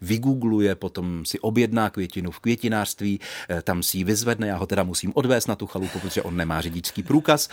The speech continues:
on si to tam opečovává, zalívá, hnojí, teda on to nezalívá, on to hnojí, zastřihuje a já to zalévám.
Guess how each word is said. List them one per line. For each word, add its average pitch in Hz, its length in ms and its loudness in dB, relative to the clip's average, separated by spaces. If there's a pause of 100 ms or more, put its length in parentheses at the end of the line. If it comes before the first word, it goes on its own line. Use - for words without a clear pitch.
(200)
on 104 120 2
si 95 100 0
to 95 100 -2
tam 95 200 0
opečovává, 107 800 4
zalívá, 135 640 4
hnojí, 139 540 2 (120)
teda 139 180 8
on 139 100 8
to 135 100 8
nezalívá, 131 400 6
on 117 80 2
to 104 120 2
hnojí, 135 400 6
zastřihuje 135 540 4
a 101 120 -2
já 110 260 4
to 131 140 0
zalévám. 85 540 0